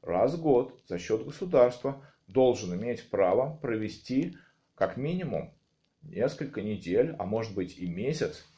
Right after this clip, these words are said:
на, э, на море, там, где солнышко и тепло. А вы видели в какой-нибудь программе кандидата в президенты такой пункт? Нет.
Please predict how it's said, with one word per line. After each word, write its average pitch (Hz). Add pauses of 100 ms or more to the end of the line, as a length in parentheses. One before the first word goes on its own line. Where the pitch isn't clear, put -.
(360)
на, 78
э, 82
на 120
море, 147 (560)
там, 180
где 107 (300)
солнышко 147
и 92
тепло. 147 (640)
А 104
вы 110
видели 185
в -
какой-нибудь 117
программе 113
кандидата 117
в -
президенты 107
такой 95
пункт? - (360)
Нет. 107